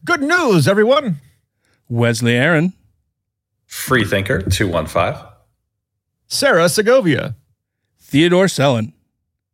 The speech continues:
Speaker 3: Tim Jacobson.
Speaker 1: Janet Uter.
Speaker 2: Savita Kuna.
Speaker 3: Purple Dragon.
Speaker 1: Snake Jailbird, uh, wants you to please support American Civil Liberty Union. Get off my lawn, you coppers.
Speaker 2: And James.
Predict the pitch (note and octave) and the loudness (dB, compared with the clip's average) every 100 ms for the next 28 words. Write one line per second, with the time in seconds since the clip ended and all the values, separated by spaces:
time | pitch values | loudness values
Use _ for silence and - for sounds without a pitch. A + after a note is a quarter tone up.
0 | _ _ _ - G2+ A2+ A2 B2 E3+ D3 | _ _ _ -8 -4 -2 -2 -2 -2 -4
1 | - - - _ _ _ _ _ _ _ | -8 -10 -18 _ _ _ _ _ _ _
2 | _ _ D#3 A#3 E3+ D3 D#3 G#3 E3+ A2 | _ _ -4 0 0 0 0 0 0 -2
3 | - _ _ _ _ - C3 F3+ D4 - | -8 _ _ _ _ -6 -2 2 0 2
4 | C#4+ D#4 A#2 - _ _ _ _ _ _ | 2 2 -2 -8 _ _ _ _ _ _
5 | _ _ _ C4 B3 A3 A3 A#3 A3+ C#3 | _ _ _ -2 0 0 0 2 0 -2
6 | F#2+ - - - - _ _ _ _ _ | -6 -16 -20 -20 -20 _ _ _ _ _
7 | _ _ _ _ - - B3+ G3+ F3 B3+ | _ _ _ _ -8 0 0 2 0 2
8 | A3 E3+ G3 G#3+ A#3 - D#3+ G3+ G#3 G3+ | 2 2 2 2 0 -2 0 2 2 2
9 | G3+ A3+ A3+ A#3+ G3 A#3+ G#3 D#3 G#3 A3+ | 0 -2 0 -2 -2 -2 -2 -2 0 2
10 | E3 G#3 A3+ G#3 - A3 G#3 B3 G#3 D#3+ | 2 0 0 -4 -2 -2 0 0 2 2
11 | C3+ C3 B2 G2+ F2 - - _ - D4 | 4 4 2 0 -4 -10 -20 _ -4 -2
12 | C#4+ F#3 E3+ F#3+ F#3 C3+ C#3 C3+ D#3 - | 0 0 2 2 2 2 0 -2 -4 -4
13 | - A#2+ _ _ _ - C#3+ F#3+ G3+ G3 | -14 -20 _ _ _ -6 -2 -2 0 -2
14 | A#2+ A2+ C#3 C3+ G#2 G#2 | -2 -2 -2 -2 -4 -8